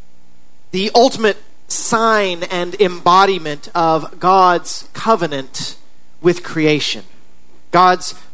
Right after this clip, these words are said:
promise to faithfully provide for and not to destroy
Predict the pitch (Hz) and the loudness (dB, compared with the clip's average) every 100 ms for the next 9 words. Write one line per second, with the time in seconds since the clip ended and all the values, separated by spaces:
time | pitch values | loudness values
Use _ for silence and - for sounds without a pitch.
0 | - 214 233 247 185 143 - 190 175 165 | -4 4 6 6 2 -2 -6 -6 -6 -6
1 | - 220 240 - 214 196 180 - 185 170 | 2 4 4 2 4 4 2 -2 -2 4
2 | 185 202 202 196 160 147 147 160 175 214 | 6 6 4 0 -2 -2 -2 -2 2 6
3 | 190 170 - - - - 180 156 - - | 4 2 -10 -12 -10 -6 -4 -2 -2 0
4 | 180 185 160 127 107 | 4 6 6 2 -2